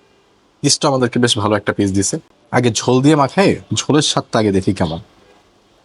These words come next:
মরিচটা পাশে রাখি। ঝোল ভালো হলে রান্না দুর্দান্ত। মাংসের স্বাদ আর কত ডিফারেন্স হবে, তবে ঝোলটা ভালো হইলে মাংসের স্বাদটাও বেশ ভালোই হয়, কারণ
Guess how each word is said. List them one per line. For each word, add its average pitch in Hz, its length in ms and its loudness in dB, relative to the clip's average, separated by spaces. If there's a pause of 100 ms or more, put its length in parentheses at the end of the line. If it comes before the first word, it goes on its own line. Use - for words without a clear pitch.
(1120)
মরিচটা 101 380 0
পাশে 98 260 0
রাখি। 90 200 -6 (1200)
ঝোল 180 220 2 (100)
ভালো 151 200 2
হলে 156 180 2 (460)
রান্না 113 300 2
দুর্দান্ত। 98 360 0 (720)
মাংসের 127 340 2
স্বাদ 165 180 0
আর 147 140 -4
কত 135 100 0 (120)
ডিফারেন্স 107 320 0
হবে, 104 180 2
তবে 123 200 4
ঝোলটা 143 380 2
ভালো 180 200 0
হইলে 190 220 2
মাংসের 123 280 0
স্বাদটাও - 360 0 (680)
বেশ 117 120 2 (100)
ভালোই 113 300 2
হয়, 95 160 2
কারণ 107 140 0